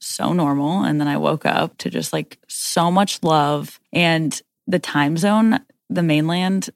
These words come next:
well, in Omaha is five hours ahead. So by the time I woke up here at five A M, it was, like, ten A M Omaha time. So my phone was just, like,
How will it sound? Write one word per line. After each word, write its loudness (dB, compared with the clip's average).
well, -4
in 0
Omaha 2
is -6
five -2
hours 2
ahead. 2
So 2
by 4
the -4
time 2
I 2
woke 0
up 0
here -4
at 2
five 4
A 2
M, 4
it 0
was, 0
like, 0
ten 0
A 4
M 0
Omaha 2
time. 4
So 0
my 4
phone 0
was -2
just, -2
like, -6